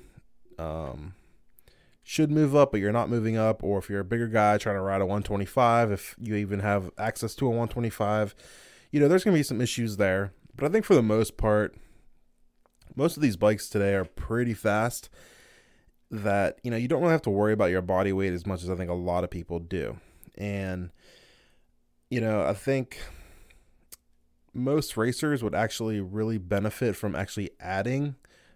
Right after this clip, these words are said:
five to ten pounds of just some lean muscle mass, and I think would go a long way for them. Not just so much for performance even, but, you know, if you were to crash and protect yourself from injury, and heck, even just being a little bit, you know, stronger to pick your bike up if you crash, it'd be easier there.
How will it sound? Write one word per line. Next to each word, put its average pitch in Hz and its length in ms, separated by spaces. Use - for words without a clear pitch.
five 113 320
to 98 80
ten 113 200
pounds 110 320
of 101 80
just 98 160
some 98 200
lean 107 180
muscle 101 300
mass, 143 280
and 90 80
I 101 60
think 101 160
would 101 140
go 92 160
a - 0
long 101 260
way 104 160
for 165 140
them. 196 260
Not 131 220
just 156 140
so 170 80
much 143 160
for 123 160
performance 135 600
even, 151 600
but, 101 400
you 107 120
know, 98 160
if - 180
you 110 80
were 113 120
to 95 80
crash 107 520
and 92 220
protect - 320
yourself 104 260
from - 160
injury, 143 480
and 107 380
heck, 117 180
even 110 280
just 101 280
being 107 220
a 95 40
little 110 220
bit, 95 140
you 107 120
know, 92 280
stronger 110 500
to 92 380
pick - 200
your 101 80
bike 101 280
up 85 100
if 113 180
you 101 80
crash, 92 400
it'd 92 120
be 90 120
easier 87 380
there. 95 380